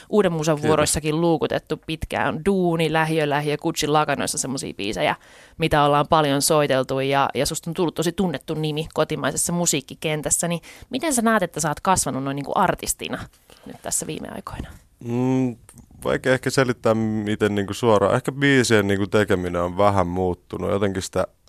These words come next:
Speaker 2: osaa oikeasti te-, <laughs> tehdä niitä ja rakenne niinku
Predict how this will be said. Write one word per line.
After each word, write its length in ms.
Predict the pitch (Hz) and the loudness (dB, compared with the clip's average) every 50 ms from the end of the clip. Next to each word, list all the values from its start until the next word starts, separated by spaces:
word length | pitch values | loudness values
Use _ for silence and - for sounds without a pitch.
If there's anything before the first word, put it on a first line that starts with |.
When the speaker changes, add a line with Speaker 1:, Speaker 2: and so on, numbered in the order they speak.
| _ _ _ _ - | _ _ _ _ -6
Speaker 2:
osaa 460 | - 110 101 - - 95 95 95 92 90 | -4 -4 -2 -2 0 2 2 2 2 2
oikeasti 480 | 98 95 90 - 82 85 - - - - _ | 2 0 -2 -2 -4 -6 -6 -6 -10 -10 _
te-, 120 | - 107 - - - - - | 0 2 2 2 2 0 -4
<laughs> 140 | - 107 - | -8 -4 2
tehdä 260 | - 117 107 113 104 | 2 4 4 4 2
niitä 360 | 98 92 92 90 87 - - - | 2 2 0 -2 -2 -2 -2 0
ja 160 | 82 85 87 - - - | 0 0 0 -2 -4 -2
rakenne 680 | - 98 101 110 110 110 - - 98 95 92 92 87 - - | -2 0 4 6 4 4 4 2 0 2 2 0 -2 -2 -4
niinku 380 | - 87 85 82 - - 78 | -4 -4 -4 -4 -4 -8 -10